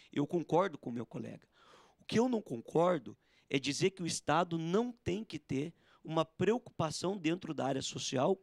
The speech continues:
quando nós aqui ditamos as regras. São quinhentos e treze deputados e deputadas que aqui têm as suas influências políticas externas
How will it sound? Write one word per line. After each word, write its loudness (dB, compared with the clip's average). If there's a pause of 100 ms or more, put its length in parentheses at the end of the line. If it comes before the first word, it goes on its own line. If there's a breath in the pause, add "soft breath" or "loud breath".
(120)
quando -2
nós -2
aqui -10
ditamos -4
as -2
regras. -2 (420 loud breath)
São 2
quinhentos 0
e -6
treze 2
deputados -2
e -10
deputadas -4 (280 soft breath)
que 0
aqui -2
têm -4
as -4
suas -6
influências -2 (380 soft breath)
políticas -2
externas -2